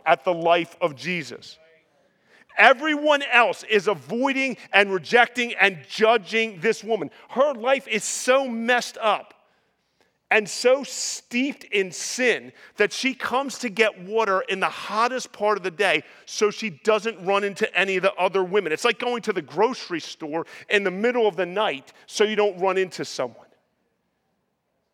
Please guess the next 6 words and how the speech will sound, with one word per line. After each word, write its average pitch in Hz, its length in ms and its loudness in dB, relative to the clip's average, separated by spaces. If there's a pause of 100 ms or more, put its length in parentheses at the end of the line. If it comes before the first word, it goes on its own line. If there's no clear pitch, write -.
But - 180 -8
Jesus 175 600 -4
comes 156 440 -4
to 135 180 -4
her 151 180 -2
rescue. 123 560 -8